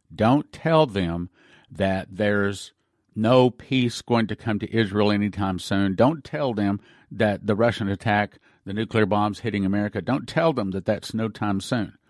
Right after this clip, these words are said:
because apparently it is soon." Now, I don't like that,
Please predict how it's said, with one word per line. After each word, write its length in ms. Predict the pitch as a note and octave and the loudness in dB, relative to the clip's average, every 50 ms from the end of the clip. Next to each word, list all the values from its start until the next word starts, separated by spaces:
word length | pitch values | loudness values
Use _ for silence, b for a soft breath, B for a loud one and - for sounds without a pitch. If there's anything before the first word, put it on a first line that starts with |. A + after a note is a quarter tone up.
| b b b b b b b | b b b b b b b
because 320 | - G#2 - A2+ G#2+ G2 | -6 -4 -2 -2 -2 -2
apparently 500 | A2 - - A#2+ A2+ G#2+ - - G#2+ G2 | -4 -6 -4 -4 -4 -4 -4 -6 -6 -6
it 260 | - - A2+ G#2 - _ | -6 -6 -6 -6 -6 _
is 440 | A2+ A#2+ A#2+ A2 F#2+ D#2+ D2 - - _ _ _ | 0 2 2 2 2 -2 -6 -10 -18 _ _ _
soon." 440 | - - - - A2+ E2+ B1+ - - _ - | -14 -10 -6 -4 -4 -4 -4 -8 -14 _ -8
Now, 180 | - F#2+ G#2+ | -4 -4 -2
I 20 | C3 | -4
don't 100 | - A#2+ | -4 -2
like 260 | B2+ C#3+ E3 F#3 E3+ | -2 -2 -2 -2 -4
that, 400 | - F#3 F#3 F#3 F#3 F3+ - - | -4 -2 -2 0 -2 -4 -6 -10